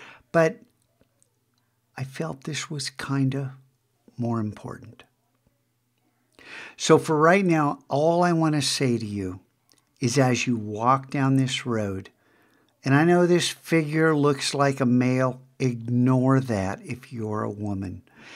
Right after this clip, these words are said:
uh, a girl. You know, I spent tonight on the phone, you know, FaceTiming with my daughter. She is applying to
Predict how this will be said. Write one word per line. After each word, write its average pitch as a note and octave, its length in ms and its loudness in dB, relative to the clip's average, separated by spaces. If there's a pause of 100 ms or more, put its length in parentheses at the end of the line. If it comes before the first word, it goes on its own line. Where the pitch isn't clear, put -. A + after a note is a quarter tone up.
(300)
uh, C3 360 -2
a A2 60 -4
girl. G#2 520 0 (1600)
You B2 140 -4
know, C3 280 -2 (120)
I A2+ 140 -4
spent C#3+ 500 0
tonight C#3 540 2
on B2 180 2
the A#2+ 80 2
phone, C#3+ 760 0 (280)
you C3 100 -2
know, B2 340 -2 (200)
FaceTiming C#3 800 2
with B2+ 180 -2
my C3 160 -2
daughter. B2+ 560 0 (520)
She E3 540 2
is C3+ 400 6 (1600)
applying F3 580 2
to D#3+ 480 2